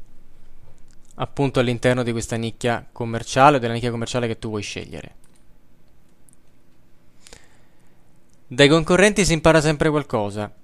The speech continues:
non c'è dubbio, ma è anche estremamente importante analizzare l-, la competizione prima di, eh, diciamo, eh, entrarvi completamente.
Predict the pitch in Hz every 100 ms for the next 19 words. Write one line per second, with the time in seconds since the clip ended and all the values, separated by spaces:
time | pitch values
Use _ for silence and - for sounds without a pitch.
0 | - - 147 143 151 120 110 107 113 -
1 | - 135 135 156 160 143 - 135 135 151
2 | 139 123 131 - 160 156 127 120 110 139
3 | 135 117 113 113 113 117 120 120 117 117
4 | 120 - 165 165 120 110 - - - -
5 | - - - - 151 139 123 123 - 120
6 | 110 - 131 120 87 120 113 110 110 110
7 | 110 - - - - - 123 - 131 127
8 | 123 120 120 117 120 113 110 101 101 -